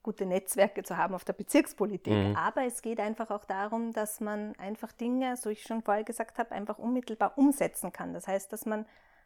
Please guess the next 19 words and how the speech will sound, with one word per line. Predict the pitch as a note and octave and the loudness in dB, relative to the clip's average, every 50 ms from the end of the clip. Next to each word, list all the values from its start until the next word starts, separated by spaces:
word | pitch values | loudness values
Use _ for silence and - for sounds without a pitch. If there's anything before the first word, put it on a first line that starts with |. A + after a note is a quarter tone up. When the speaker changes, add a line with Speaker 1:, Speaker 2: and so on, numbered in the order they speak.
| _ - | _ -8
Speaker 1:
äh, | - | -6
einfach | G#3 G3 - - F#3+ A3 - A#3+ G#3+ | -6 -4 -4 -2 -2 -2 0 2 2
auch | G3+ G#3 - | 2 2 2
den | - A3+ A3 G#3+ G#3+ - _ _ | 0 -2 -2 -2 -4 -8 _ _
Lebensalltag | - G3+ F#3 G#3 B3+ D4 D#4 C#4 - - - G3 G#3+ C4+ C#4 - - B3 A#3+ A#3+ - - - | -4 0 2 2 4 4 2 0 0 0 2 6 6 6 4 4 2 0 0 0 0 -2 -2
der | G3+ G3 | -2 -2
Menschen, | F3+ D#3+ G3 A3 - - - D4 D#4+ G4 - _ _ - | -2 -2 -4 -4 -4 -4 -2 -2 -2 -2 -4 _ _ -10
die | G#3 | -4
hier | G3 G#3+ G#3+ | 0 0 0
im | A3 G#3+ | 0 -2
vierten | - - A3 A#3 - - - A#3+ A#3 A#3 - | -2 -2 -2 -4 -4 -6 -8 -6 -6 -8 -10
Bezirk | A3+ - - - G#3+ G#3 - _ _ _ | -16 -12 -8 -6 -6 -6 -8 _ _ _
wohnen, | - F#3 G3 A3+ A#3+ B3+ B3 - | -4 -2 -2 0 0 -2 -4 0
unmittelbar | - C#4 D4+ E4 E4+ E4 C#4+ - - B3+ - - G#3+ A3 | 2 4 4 4 4 2 0 0 -2 0 4 4 4 6
beeinflussen | - - - G3+ A3+ C4+ C4+ - - A#3+ A#3+ - - B3+ B3 | 4 2 2 4 4 4 2 0 -2 -8 -6 -6 -6 -8 -8
kann, | - - G#3+ A#3+ C#4 C4+ - | -6 -4 -2 -2 -2 -2 -2
indem | A#3+ A3+ G#3+ G#3 G3 F#3 G#3+ C4 C4+ C4+ | -4 -4 -2 0 0 2 4 4 4 4
man, | C4 C4+ C4 C4+ C4+ - - - - - - _ _ - | 4 4 4 2 0 -2 -8 -20 -20 -20 -20 _ _ -6
ähm, | - G#3+ G#3 G#3+ G#3 G#3 G#3+ | -6 -4 -4 -4 -6 -6 -8